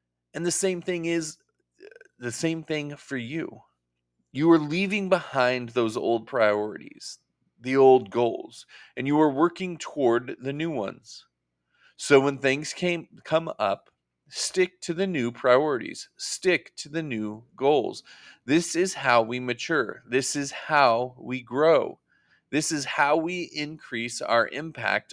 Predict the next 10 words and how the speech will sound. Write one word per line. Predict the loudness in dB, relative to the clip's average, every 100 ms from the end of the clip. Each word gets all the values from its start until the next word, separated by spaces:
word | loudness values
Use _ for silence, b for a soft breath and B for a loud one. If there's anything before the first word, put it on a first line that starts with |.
| -2
on | -2 0
those | -2 -2
around | -2 0 2 0
us, | -6 -8 -12 -10
is | -4 -2 -4
by | 4 6 8 6 0 -2 -10 _ _ _ _ _ _ _
becoming | -12 -6 -2 -2 -2 0
more | 2 2
and | 0 -4 -4
more | 0 2 2 -2